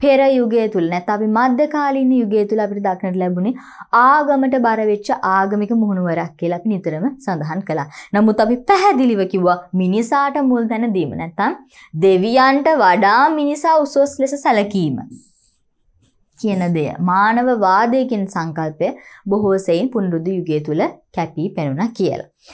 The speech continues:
ඉතින් ඔන්න අපි ඒ පිළිබඳව සඳහන් කළොත් මධ්‍යතන යුගයේ ආගම මුල් කරගෙන සියල්ලක්ම සිද්ධ වුණා. එහෙත් මානවවාදයේ පුනරුද්ධ යුගයේ,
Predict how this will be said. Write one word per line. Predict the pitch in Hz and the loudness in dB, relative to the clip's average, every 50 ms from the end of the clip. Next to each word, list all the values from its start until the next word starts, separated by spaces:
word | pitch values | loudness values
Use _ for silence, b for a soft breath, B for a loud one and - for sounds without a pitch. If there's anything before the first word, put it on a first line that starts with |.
| B B | B B
ඉතින් | B B 208 202 | B B -6 -4
ඔන්න | 202 208 | -2 -2
අපි | 208 208 - 269 269 - _ | -4 -4 -4 -8 -8 -10 _
ඒ | - 247 302 381 | -2 0 0 0
පිළිබඳව | 392 392 370 285 247 220 208 196 190 180 180 | 2 0 0 0 0 -2 -2 0 0 0 0
සඳහන් | 185 196 180 156 165 175 170 147 - - | -2 -2 -6 -6 -6 -6 -6 -6 -8 -10
කළොත් | - - - 185 220 508 554 - - - _ _ _ _ _ _ _ _ _ _ _ | -10 -6 -2 0 0 0 0 -2 -8 -18 _ _ _ _ _ _ _ _ _ _ _
මධ්‍යතන | 214 226 233 226 254 247 262 254 240 | 0 0 2 2 2 0 0 0 0
යුගයේ | 233 226 214 214 220 214 | 0 0 2 2 4 4
ආගම | 208 185 185 185 185 190 196 196 | 4 4 2 2 0 0 0 0
මුල් | 196 190 190 185 | 0 -2 -2 -2
කරගෙන | 185 190 175 170 175 180 180 180 | -2 -2 0 0 0 0 -2 -2
සියල්ලක්ම | 180 - 180 165 165 170 170 170 - 165 165 | 0 0 0 0 0 0 -2 -2 -4 -8 -10
සිද්ධ | 151 - 196 202 202 214 | -8 -4 -4 -2 0 2
වුණා. | 247 247 254 254 262 269 277 285 277 B B B B | 2 4 4 4 4 2 0 -2 -4 B B B B
එහෙත් | - - 202 220 254 254 339 247 247 - | -6 -4 -2 0 0 0 0 0 -2 -2
මානවවාදයේ | 208 202 208 214 226 233 233 233 233 226 226 220 214 220 | 0 0 0 0 0 0 0 0 0 0 2 2 2 0
පුනරුද්ධ | 220 226 226 214 190 185 180 | 0 0 -2 -2 0 0 0
යුගයේ, | 185 170 165 170 170 175 185 | 0 0 0 0 0 0 -2